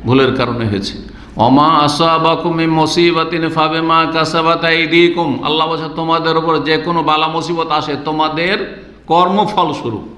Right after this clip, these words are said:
কৃতকর্মের কারণে, তোমাদের পাপের কারণে।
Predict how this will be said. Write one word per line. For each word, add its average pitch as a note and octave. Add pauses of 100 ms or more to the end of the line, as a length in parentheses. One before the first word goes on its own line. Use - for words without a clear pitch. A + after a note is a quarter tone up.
(280)
কৃতকর্মের G#3
কারণে, E2 (580)
তোমাদের A#3
পাপের C4
কারণে। A2